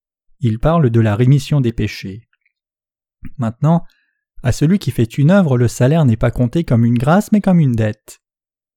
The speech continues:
Si un homme reçoit un salaire pour son travail, regardera-t-il son salaire comme une grâce ou comme une dette ?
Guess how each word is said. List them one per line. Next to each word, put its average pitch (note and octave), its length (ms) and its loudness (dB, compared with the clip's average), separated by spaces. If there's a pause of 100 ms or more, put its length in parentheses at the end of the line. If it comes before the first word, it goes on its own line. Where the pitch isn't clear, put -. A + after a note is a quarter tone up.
(300)
Si - 240 0
un A#2+ 140 2
homme F3 160 2
reçoit B2 360 0
un B2 80 2
salaire C3 380 -2
pour - 200 -12
son G#2+ 140 -6
travail, C#3 500 0 (520)
regardera-t-il C3 720 0
son C3 160 -2
salaire C3 400 0
comme B2+ 160 0
une C3+ 140 0
grâce G3 340 -2
ou G#3+ 80 -2
comme E3 180 0
une D3 100 2
dette ? B2 440 -6